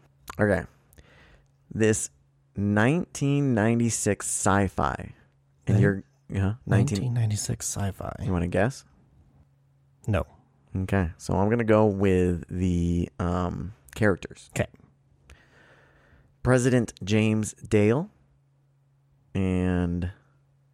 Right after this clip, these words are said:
Speaker 1: scientific advisor Professor, Professor Donald Kelsler. Kelsler. Kessler. Sorry, Kessler. Kessler. Hey,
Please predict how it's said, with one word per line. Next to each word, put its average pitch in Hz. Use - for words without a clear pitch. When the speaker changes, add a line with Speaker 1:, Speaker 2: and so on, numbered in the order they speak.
Speaker 1:
scientific -
advisor 92
Professor, 92
Professor 92
Donald 95
Kelsler. -
Kelsler. -
Kessler. -
Sorry, -
Kessler. -
Kessler. -
Hey, 85